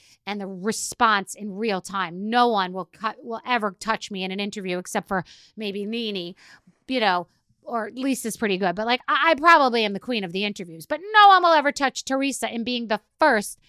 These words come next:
in flipping a table. Later, legs would be fro-, thrown and, and weaves would be ripped and, and other things that then intentionally seem like they're being done for the camera,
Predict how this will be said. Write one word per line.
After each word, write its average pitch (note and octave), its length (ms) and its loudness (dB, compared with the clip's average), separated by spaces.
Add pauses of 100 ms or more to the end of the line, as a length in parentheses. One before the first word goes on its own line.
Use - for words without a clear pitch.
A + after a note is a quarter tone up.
(240)
in G#3+ 200 -2
flipping B3 520 -4 (120)
a A3+ 100 -4
table. A3+ 560 -4 (300)
Later, D4+ 440 4 (100)
legs C#4+ 380 4
would G#3+ 80 -4
be G#3 100 -6
fro-, G3 440 -6 (100)
thrown F#3+ 360 0
and, G3+ 300 -2
and A#3+ 180 0
weaves D4+ 320 0
would G#3+ 140 -6
be G#3+ 140 -8
ripped F#3 340 -8
and, G#3+ 160 -4 (360)
and A#3 280 -2
other C#4+ 240 -2
things C#4 300 -8
that A#3 240 -6
then C4 280 -4
intentionally A#3+ 880 -2
seem C#4 360 -6
like A#3 160 -4
they're G#3+ 100 -4
being G3+ 380 -8
done A3 340 -2
for A#3 180 -6
the C4+ 80 -8
camera, D#4+ 560 0